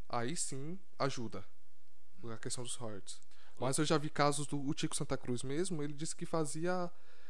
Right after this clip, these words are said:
Speaker 1: passava doze horas fazendo live pra duas, três pessoas. Tipo, entrava num Zoom, ele fazia um live só pra aquela pessoa. E ele ganhava dinheiro
Speaker 2: Caraca,
Speaker 1: assim,
Speaker 2: velho.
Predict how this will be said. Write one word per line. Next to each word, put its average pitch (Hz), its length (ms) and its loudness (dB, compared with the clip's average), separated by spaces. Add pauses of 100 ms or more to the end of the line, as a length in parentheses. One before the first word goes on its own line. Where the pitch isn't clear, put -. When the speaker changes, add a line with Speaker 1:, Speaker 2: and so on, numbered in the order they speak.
(300)
Speaker 1:
passava 151 300 2
doze 185 260 2
horas 165 200 2
fazendo 175 340 2
live 147 400 4 (180)
pra 135 200 2
duas, 143 260 0
três 143 220 0
pessoas. 147 520 0 (440)
Tipo, 135 260 0
entrava 135 260 0
num 160 180 0
Zoom, 156 340 -2
ele 151 100 -2
fazia 151 300 0
um 175 80 2
live 160 260 2
só 175 140 -2
pra 175 100 0
aquela 170 220 -2
pessoa. 113 340 -2 (800)
E 127 60 -2
ele 135 100 0
ganhava 135 260 2
dinheiro 135 220 2
Speaker 2:
Caraca, - 140 2
Speaker 1:
assim, 113 140 0
Speaker 2:
velho. 101 200 -2